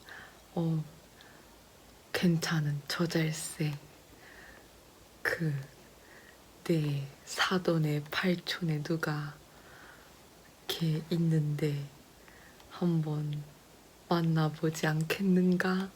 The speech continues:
뭐, 이런 제안이 더 많아가지고 되게,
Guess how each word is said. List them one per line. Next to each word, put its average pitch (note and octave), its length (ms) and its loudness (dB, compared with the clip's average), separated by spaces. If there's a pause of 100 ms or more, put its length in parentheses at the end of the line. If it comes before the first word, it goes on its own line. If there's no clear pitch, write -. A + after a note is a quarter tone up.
(120)
뭐, - 80 -4
이런 F#3+ 560 0
제안이 F#3 420 4
더 F3+ 100 -4
많아가지고 E3+ 800 -2 (1120)
되게, E3 420 -4